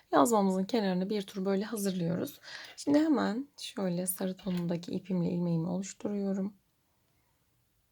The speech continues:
Süslememizi de göstermiş olalım. Geldik çiçek yuvasında. Şurada on zincir çekerek bir küçük boşluk bırakmıştık. Bu boşluktan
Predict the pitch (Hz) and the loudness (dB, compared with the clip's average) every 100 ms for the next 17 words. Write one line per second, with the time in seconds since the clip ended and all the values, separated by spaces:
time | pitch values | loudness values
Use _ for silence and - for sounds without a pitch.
0 | _ _ _ _ _ _ _ - - - | _ _ _ _ _ _ _ -12 -10 -4
1 | 190 180 175 180 175 175 170 180 170 170 | -2 -2 -2 -2 -2 -4 -6 -4 -4 -4
2 | 190 170 165 175 254 - _ _ _ _ | -6 -6 -4 -6 -8 -14 _ _ _ _
3 | _ - 320 240 196 196 - - 220 202 | _ -2 2 2 0 -2 -2 -2 -2 -2
4 | 190 - 190 175 170 180 196 - 220 - | -2 0 0 0 2 0 -4 -6 0 2
5 | 226 220 208 196 190 - 190 185 190 - | 2 0 0 -2 -4 -8 -4 -2 -2 -4
6 | 196 - 208 - 196 190 - 175 175 175 | -8 -8 -10 -4 -2 -2 -4 -2 -2 -4
7 | 165 - 196 262 214 190 - 180 - 170 | -10 -12 -12 -6 -4 -4 -4 -8 -4 -2
8 | 175 | -2